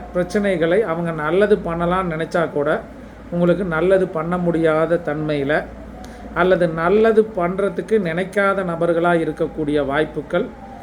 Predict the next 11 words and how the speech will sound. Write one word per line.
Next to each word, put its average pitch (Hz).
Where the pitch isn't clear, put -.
பெரும்பாலான 180
மேச 170
லக்னம், 160
மேச 156
ராசி, 151
கடக 180
லக்னம், 175
கடக 165
ராசி 160
நபர்களுக்கு 147
உண்டு. 151